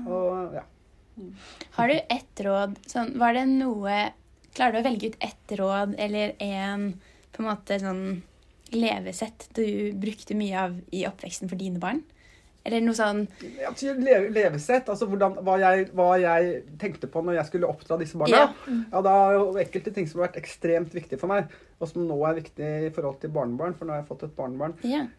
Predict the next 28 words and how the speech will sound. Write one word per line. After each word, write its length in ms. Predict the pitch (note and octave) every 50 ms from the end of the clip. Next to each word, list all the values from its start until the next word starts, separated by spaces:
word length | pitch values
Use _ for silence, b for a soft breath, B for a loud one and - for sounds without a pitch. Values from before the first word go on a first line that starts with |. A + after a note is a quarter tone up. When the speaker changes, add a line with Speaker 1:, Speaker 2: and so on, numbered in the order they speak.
| _ _ -
Speaker 1:
Lese, 560 | F#3 G3+ G3+ F#3 D3+ B2 - - - F#3+ G3 G3 F#3+ F#3 A3+ G3
lese, 460 | D#3+ D3 A#2 A2+ - - - D#3 D3+ D#3 D3+ - -
lese, 380 | B2 A#2+ A2+ - - - D3+ D3+
lese 300 | E3 D#3 C#3+ - - D3+
så 80 | - E3+
mye 220 | F3 F3 E3 D3 C#3
du 60 | D3
bare 240 | D#3 E3 D3 B2+ C#3+
kan. 220 | D3+ - G3 E3 D#3
Det 80 | E3+
er 120 | E3 D#3+ D#3 E3
den 220 | E3 E3 F3 F3+
måten 320 | F3+ E3 C#3 - - - D3
å 40 | C#3+
være 100 | D3+ D#3+
sammen 320 | D#3+ - - C#3 C3+ C#3
med 140 | D3 D#3+ D#3+ D#3
barna 220 | B2 A#2+ C3+ C3
på 80 | - E3+
som 220 | E3+ - E3 D#3+ C#3+
er 160 | C3 D3+ D#3
kanskje 300 | - D#3 C#3+ - C#3+ C#3+
den 80 | D3+ -
aller 300 | D3+ C#3 C3 C3 C#3 C#3+
vik-, 220 | D3 D#3 D#3 - F3
viktigste, 480 | D#3+ - - - D3 - - - D#3 D#3+ D#3
den, 260 | E3 E3 E3 E3 D#3
øh, 380 | - C#3+ C#3+ C3 - - E3